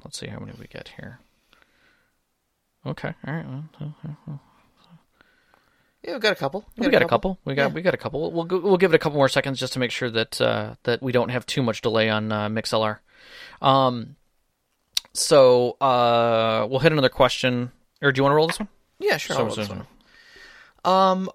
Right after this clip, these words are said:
Speaker 2: all right, so
Speaker 1: Oh,
Speaker 2: Overwatch.
Speaker 1: let's do, let's do a D eight on this one.
Speaker 2: Let's do D eight?
Speaker 1: D eight on this one.
Speaker 2: All right, so, uh, Overwatch wants to know, uh, general consensus.
Speaker 1: Okay.
Speaker 2: Okay. Third edition
Speaker 1: Mm-hmm.
Speaker 2: breathed life into new, uh, new life into D and D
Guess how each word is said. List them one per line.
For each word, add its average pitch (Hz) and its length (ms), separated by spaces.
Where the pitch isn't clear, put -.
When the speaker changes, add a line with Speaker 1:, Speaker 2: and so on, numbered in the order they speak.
Speaker 2:
all 208 60
right, 185 120
so 196 400
Speaker 1:
Oh, - 140
Speaker 2:
Overwatch. 131 240
Speaker 1:
let's 139 180
do, 139 640
let's 117 160
do 107 160
a 95 60
D 78 160
eight 50 200
on 67 120
this 67 140
one. - 80
Speaker 2:
Let's - 80
do 139 60
D 170 140
eight? 220 100
Speaker 1:
D 98 160
eight 82 100
on - 80
this - 160
one. - 80
Speaker 2:
All 151 100
right, 113 240
so, 175 400
uh, 160 220
Overwatch 233 380
wants 147 180
to - 60
know, 113 240
uh, 123 260
general 302 300
consensus. - 720
Speaker 1:
Okay. 147 240
Speaker 2:
Okay. 139 280
Third 330 300
edition 151 460
Speaker 1:
Mm-hmm. 156 200
Speaker 2:
breathed 180 260
life 143 300
into 143 220
new, 139 180
uh, 127 320
new 190 200
life 147 240
into 135 120
D 131 200
and 107 80
D 113 240